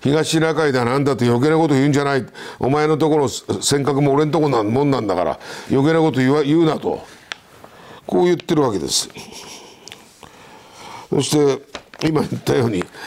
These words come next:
これが現実に言われたことです。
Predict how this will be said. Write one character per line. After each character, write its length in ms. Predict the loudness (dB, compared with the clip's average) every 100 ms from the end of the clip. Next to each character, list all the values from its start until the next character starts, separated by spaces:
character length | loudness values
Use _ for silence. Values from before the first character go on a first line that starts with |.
| -4
こ 120 | 0
れ 120 | 2
が 320 | 2 2 -2 -6 -20 -6
現 240 | 0 2 2
実 320 | 2 2 2
に 360 | 4 2 0 -8 -20 -18 -2
言 120 | 2
わ 80 | 2
れ 100 | 2
た 120 | 0
こ 120 | 0
と 100 | 0
で 80 | 0
す。 260 | -2 -4